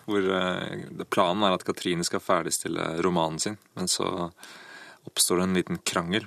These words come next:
hvor, eh, som ender opp, eh, eh, med at, eh, det skjer en ulykke hvor Thomas mister hukommelsen sin. Eh, og så velger Katrine å ikke fortelle han hvem hun er når han våkner. Eh, og etter det skjer det flere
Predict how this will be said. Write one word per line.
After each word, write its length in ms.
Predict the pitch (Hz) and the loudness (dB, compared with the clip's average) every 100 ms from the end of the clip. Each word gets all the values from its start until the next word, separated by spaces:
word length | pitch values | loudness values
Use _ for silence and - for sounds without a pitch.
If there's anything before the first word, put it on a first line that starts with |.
| 98 | -2
hvor, 160 | 92 | 0
eh, 200 | 87 85 | 0 0
som 160 | 85 92 | -2 0
ender 220 | 90 82 | 0 -2
opp, 260 | 85 _ - | -6 _ -2
eh, 400 | 90 87 92 87 85 - - - - - | -2 -2 -6 -8 -12 -18 -20 -20 -20 -16
eh, 220 | 87 - 87 | -14 -10 -6
med 160 | 85 | -4
at, 220 | 85 - | -4 -4
eh, 340 | - - - - - - - - - - - | -4 -4 -6 -8 -8 -10 -14 -20 -8 -4 2
det 80 | 101 | 4
skjer 140 | 95 | 4
en 100 | 98 | 4
ulykke 320 | 104 90 90 | 4 4 2
hvor 340 | 95 92 92 87 | 2 4 4 2
Thomas 300 | - 82 - | 0 0 0
mister 300 | 87 - 85 | -2 -2 -2
hukommelsen 400 | 85 80 80 - | -2 -2 -4 -4
sin. 160 | - - - - - - - - - - | -6 -8 -12 -18 -16 -16 -18 -20 -16 -8
Eh, 460 | 85 85 85 85 85 | -4 -4 -4 -6 -8
og 80 | - | -4
så 100 | - | -2
velger 380 | 107 107 90 92 | 0 0 -2 -4
Katrine 480 | 101 - 85 85 90 | -2 0 2 0 -2
å 20 | |
ikke 440 | - - - 147 - | -8 -12 -10 -10 -8
fortelle 380 | - - 90 | -4 0 0
han 160 | 85 87 | 0 -2
hvem 160 | 85 82 | -2 -2
hun 160 | 82 | 0
er 140 | 82 85 | 0 0
når 100 | 87 | -2
han 160 | 85 | -2
våkner. 320 | 82 - - - - - _ - - - - - | -4 -8 -8 -8 -12 -18 _ -20 -18 -16 -20 -10
Eh, 720 | - 87 87 92 98 - - | -4 -2 -4 -6 -10 -10 -10
og 320 | - - 98 101 | -10 -8 -6 -2
etter 240 | - 107 | 2 2
det 80 | 113 | 2
skjer 160 | - | 2
det 140 | 90 87 - _ _ _ _ _ _ | 2 0 -4 _ _ _ _ _ _
flere 380 | - - 107 92 | -6 0 4 2